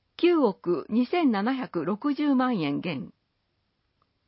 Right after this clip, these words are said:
有価証券など、二億六千二百三十五万円。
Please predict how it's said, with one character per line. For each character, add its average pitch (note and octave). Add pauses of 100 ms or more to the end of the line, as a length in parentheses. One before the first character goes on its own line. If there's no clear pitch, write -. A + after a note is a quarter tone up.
(1000)
有 D#4
価 E4
証 D#4+
券 F3
な E3+
ど、 - (1300)
二 D#4+
億 G3
六 A#3+
千 F4
二 B3
百 G#3
三 D4
十 F#3
五 D#3+
万 F3+
円。 D3